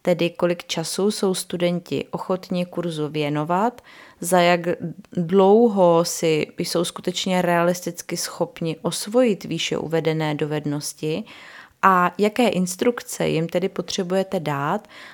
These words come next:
aby na konci kurzu došli do zdárného konce? Navrhování kurzu je tak trochu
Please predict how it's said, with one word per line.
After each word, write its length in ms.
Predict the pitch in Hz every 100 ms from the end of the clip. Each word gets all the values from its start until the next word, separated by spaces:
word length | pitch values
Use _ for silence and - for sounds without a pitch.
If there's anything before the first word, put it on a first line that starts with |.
| -
aby 200 | 180 180
na 120 | 190 202
konci 380 | 226 220 -
kurzu 560 | 160 190 202 196 196 202
došli 500 | 180 175 - 175 175
do 140 | 185
zdárného 680 | 180 175 165 160 160 160 160
konce? 500 | - 151 143 - - - _ _ _ _ - - - -
Navrhování 720 | 180 202 220 220 226 233 247
kurzu 800 | 247 180 175 160 165 147 156 214 -
je 120 | 175
tak 240 | 175 185 -
trochu 760 | 180 175 - - 196 190 190